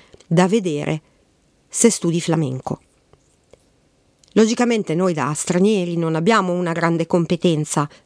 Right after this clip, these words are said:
rispetto al flamenco, non abbiamo le idee chiare, non ce le abbiamo nemmeno dopo anni di studio, figuriamoci quando cominciamo. Solitamente le persone hanno una grandissima confusione in testa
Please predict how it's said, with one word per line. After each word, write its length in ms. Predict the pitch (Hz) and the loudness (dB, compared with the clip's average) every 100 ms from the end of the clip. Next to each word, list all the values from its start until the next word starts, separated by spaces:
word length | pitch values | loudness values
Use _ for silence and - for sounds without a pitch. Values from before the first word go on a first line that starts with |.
| - | -4
rispetto 720 | 180 165 - 160 - - 165 - | -4 -2 0 0 0 0 0 0
al 160 | 175 | -2
flamenco, 480 | 165 165 156 156 185 | 0 0 0 -2 0
non 140 | 185 | 0
abbiamo 260 | 190 214 208 | 0 0 0
le 100 | 185 | -2
idee 320 | 185 175 214 | -2 0 -2
chiare, 460 | - 185 147 147 147 - - - | 0 0 0 -2 -6 -12 0 4
non 220 | 254 233 | 4 2
ce 120 | 254 | -2
le 80 | 240 | 0
abbiamo 300 | 214 185 175 | 0 0 0
nemmeno 380 | 226 220 156 165 | 0 0 -2 -2
dopo 280 | 170 156 185 | -2 2 2
anni 300 | 196 202 175 | 2 0 -2
di 80 | |
studio, 500 | 143 - 226 165 143 - - - - - | -4 0 0 0 -4 -8 -20 -20 -20 0
figuriamoci 600 | 240 254 233 196 214 - | 2 4 2 0 -2 0
quando 240 | 175 170 | 2 2
cominciamo. 640 | - 170 160 - - 151 - _ _ _ _ _ _ _ _ | 2 0 2 2 2 2 -10 _ _ _ _ _ _ _ _
Solitamente 640 | - 196 180 208 160 170 | 0 2 2 0 0 0
le 100 | 180 | -2
persone 360 | 156 151 190 185 | -2 -2 0 0
hanno 120 | 165 | -2
una 120 | 143 | -4
grandissima 560 | 143 147 180 - 156 147 | -2 0 0 0 -2 0
confusione 500 | 151 139 156 156 147 | -2 0 0 0 -2
in 140 | 147 | -2
testa 400 | - 139 - - | -2 -2 -4 -8